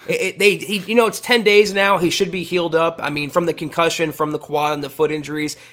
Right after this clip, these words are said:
But I think even at full strength, even during the Broncos winning streak, Chad, even in the Jets game, which was their most complete game of the season,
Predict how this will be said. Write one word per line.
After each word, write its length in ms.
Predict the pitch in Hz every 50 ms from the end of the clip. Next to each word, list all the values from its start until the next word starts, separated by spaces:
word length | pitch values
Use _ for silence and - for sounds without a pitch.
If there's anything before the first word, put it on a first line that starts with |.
| - _ _ -
But 120 | 190 196
I 100 | 196 208 208
think 180 | 226 226 202 175
even 220 | 214 220 208 220
at 120 | 196 -
full 200 | - - 214 202
strength, 320 | 185 - - 214 208 190 175 -
even 360 | 226 247 247 269 254 214 180
during 300 | 202 226 233 233 233 214
the 80 | 196
Broncos 520 | - 170 180 196 196 202 208 208 190 165 160
winning 340 | 147 151 170 190 202 190 180
streak, 280 | - - 160 147 139
Chad, 280 | - - 151 139 139 -
even 300 | - 214 233 220 240 240
in 80 | 233
the 120 | 226 214 180
Jets 340 | 165 165 175 190 180 - -
game, 320 | - 165 147 139 120 - - _ _ _ _
which 220 | 170 190 196 196
was 160 | 208 202 160
their 120 | 160 190 190
most 280 | 190 185 180 175 -
complete 340 | - 180 175 - 214 202 196
game 220 | 202 196 190 190 185
of 100 | 170 156
the 80 | 156
season, 420 | 156 - 208 220 233 214 196 170